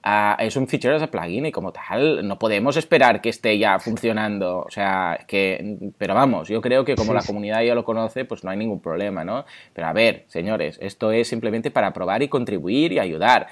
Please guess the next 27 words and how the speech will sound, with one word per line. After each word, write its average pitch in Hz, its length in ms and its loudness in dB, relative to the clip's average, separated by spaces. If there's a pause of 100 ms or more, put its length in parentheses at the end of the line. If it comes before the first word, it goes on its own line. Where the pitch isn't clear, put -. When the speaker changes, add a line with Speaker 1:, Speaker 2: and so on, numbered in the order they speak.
(140)
Speaker 1:
no 113 180 0
es 147 220 4
para 98 480 4
poner 117 240 2
en 101 80 -2
producción, 104 680 -2
ni 98 100 -8
mucho 95 240 -4
menos. 110 480 -4 (120)
Hombre, 101 380 -4
es - 100 -20
Speaker 2:
Sí, - 120 0
Speaker 1:
que 147 40 4
Speaker 2:
sí, 170 220 6
y 147 140 8
es, 180 220 4
a 139 120 6
ver, 156 240 8
es, 156 260 4
es, - 320 0
es - 240 0
mu-, 147 140 -2
también 135 340 2
muy 151 180 0
entendible 135 600 2
porque 101 360 0
se, 95 380 2